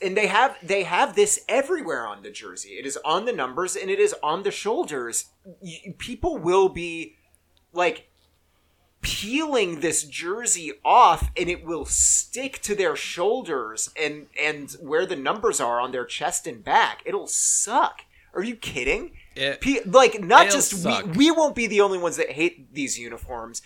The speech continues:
Speaker 1: The pl-, it will be a bad experience for the players to wear them, especially where, where it hits the mesh.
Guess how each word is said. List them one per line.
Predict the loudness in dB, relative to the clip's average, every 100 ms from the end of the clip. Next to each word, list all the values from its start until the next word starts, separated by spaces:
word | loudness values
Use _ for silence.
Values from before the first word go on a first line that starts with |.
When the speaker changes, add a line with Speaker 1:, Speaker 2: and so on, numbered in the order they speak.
| -18 -14 -8
Speaker 1:
The |
pl-, | -8 -10 -12 -8 0
it | 0
will | 0 -4 -6
be | -10 -8 -4
a | -4 -6 -10 _
bad | 0 4 6 6 4 0
experience | -4 -4 -4 -4 -4 -2 -4 -8 -10
for | -8
the | -8
players | -4 -2 -2 -4
to | -6
wear | 2 6 6
them, | 4 -4 -2
especially | 0 0 4 4 4 -2 -2 -4 -6 -14 -20 _ _ _ _ _ _ _
where, | -12 2 8 8 8 6 2 -4
where | 0 2
it | 2
hits | -2 -4
the | -6 -6
mesh. | -6 -4 -2 -4